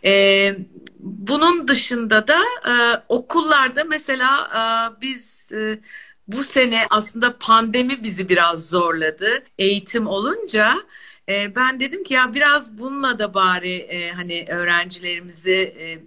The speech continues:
mümkün olabildiğince, e, hani bu işin de pratiğini yapmaya çalışsınlar." E, işte bu sene böyle bir küçük denemeler yaptık. Tabii,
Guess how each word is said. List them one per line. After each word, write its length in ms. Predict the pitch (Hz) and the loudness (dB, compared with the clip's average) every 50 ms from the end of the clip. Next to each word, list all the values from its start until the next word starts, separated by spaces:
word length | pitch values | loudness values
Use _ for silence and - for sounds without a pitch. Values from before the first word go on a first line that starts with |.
| _ _ | _ _
mümkün 400 | 165 175 175 175 175 - - 208 | -20 -16 -16 -14 -12 -8 -2 2
olabildiğince, 1200 | 202 185 170 170 170 165 175 165 160 165 185 185 185 180 175 165 _ - 175 185 233 285 349 - - - - - - - - - _ - | 2 4 4 2 0 -2 -6 -12 -8 -4 -2 0 0 0 -2 -4 _ 0 2 2 2 2 0 -4 -12 -18 -16 -14 -14 -14 -16 -14 _ -4
e, 340 | 170 170 165 165 165 170 170 180 | -2 -2 0 0 -2 -2 -2 0
hani 340 | 185 185 185 185 185 185 | 2 2 4 2 2 2
bu 260 | - 220 233 233 208 - | 0 2 2 2 2 2
işin 420 | - 214 - - - 220 220 220 208 | 0 -2 -2 0 0 2 2 4 4
de 140 | 196 196 196 | 2 2 2
pratiğini 480 | - 202 190 190 190 - 190 190 190 | 2 0 0 0 0 -2 0 2 2
yapmaya 560 | 190 185 180 180 - - 185 180 180 180 190 | 4 2 2 0 0 0 2 4 4 4 2
çalışsınlar." 1080 | 185 - 196 185 180 180 180 - - - 175 165 160 160 151 147 175 226 427 466 - - - - - - - - - - - - - | 2 2 2 2 2 0 -2 -6 -6 -6 -4 -4 -2 0 2 4 4 4 4 2 -2 -6 -8 -10 -14 -14 -12 -12 -12 -14 -8 -4 0
E, 60 | 175 180 180 180 180 180 175 175 175 180 175 175 156 113 120 117 110 110 - - - - - - | 2 4 4 4 4 2 2 2 0 0 -2 -2 -6 -6 -6 -8 -8 -8 -10 -12 -16 -12 -8 -6
işte 400 | 220 - - 240 240 233 233 - - | -4 -2 2 4 4 4 4 0 -14
bu 420 | - - 196 185 - - - 254 | -14 -14 -14 -14 -10 -6 -4 -2
sene 320 | 247 - 247 214 220 254 247 | 0 2 4 4 4 4 4
böyle 220 | 233 226 233 214 | 4 2 2 0
bir 60 | 226 | -6
küçük 460 | 220 - - 233 - - 247 - - - | -8 -6 -8 -8 -6 -8 -10 -6 -2 0
denemeler 540 | 220 214 214 214 214 214 220 220 226 226 | 2 2 2 2 2 2 2 4 2 2
yaptık. 460 | 226 196 160 160 - - - 277 - - | 2 2 0 0 -2 -4 -8 -8 -4 -2
Tabii, 420 | 240 233 202 240 247 240 240 - | -4 -2 0 0 -2 -2 -2 -6